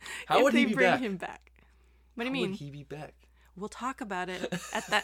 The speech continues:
Speaker 2: end when I
Speaker 1: Okay.
Speaker 2: start making stuff up out of my head.
Speaker 1: All right.
Speaker 2: Okay.
Speaker 1: We gotta move on,
Speaker 2: We
Speaker 1: though.
Speaker 2: gotta move on.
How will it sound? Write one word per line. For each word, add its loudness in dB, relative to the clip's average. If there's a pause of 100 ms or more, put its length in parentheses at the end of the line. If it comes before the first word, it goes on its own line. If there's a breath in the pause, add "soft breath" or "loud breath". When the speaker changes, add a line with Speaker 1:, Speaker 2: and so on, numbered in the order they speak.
Speaker 2:
end 2 (200)
when 2
I 6
Speaker 1:
Okay. 4
Speaker 2:
start -2 (520 loud breath)
making -4
stuff -8
up -8
out -8
of -14
my -12
head. -14 (160)
Speaker 1:
All -8
right. -12 (280 loud breath)
Speaker 2:
Okay. -2
Speaker 1:
We -4
gotta 0
move -8
on, -2
Speaker 2:
We 2
Speaker 1:
though. 6
Speaker 2:
gotta 8
move -4
on. -12